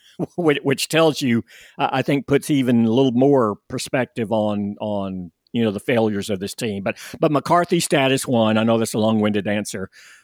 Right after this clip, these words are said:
Uh, but two, um, offensively,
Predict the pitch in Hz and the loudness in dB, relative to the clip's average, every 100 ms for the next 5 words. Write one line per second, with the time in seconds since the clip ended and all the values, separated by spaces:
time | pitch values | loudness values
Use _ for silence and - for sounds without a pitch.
0 | - 127 120 117 117 123 127 - - 196 | -6 0 2 4 2 -2 -6 -2 4 4
1 | 196 190 - - _ _ 139 139 135 127 | 4 0 -4 -16 _ _ 0 2 4 2
2 | 123 - _ _ _ _ - 160 170 180 | 0 -4 _ _ _ _ 2 2 2 2
3 | 156 - 123 120 117 | 0 2 0 2 2